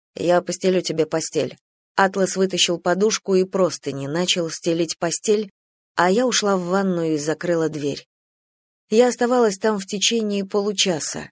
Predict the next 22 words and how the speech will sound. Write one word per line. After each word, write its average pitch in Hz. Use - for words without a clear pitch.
Некоторое 196
время 202
я 165
смотрела 170
на 156
свое 165
отражение 160
в 151
зеркале. 143
Некоторое 185
время 190
я 160
простояла 165
под 170
душем. 147
Остальное 175
время 180
я 160
провела, 156
склонившись 156
над 156
унитазом, 170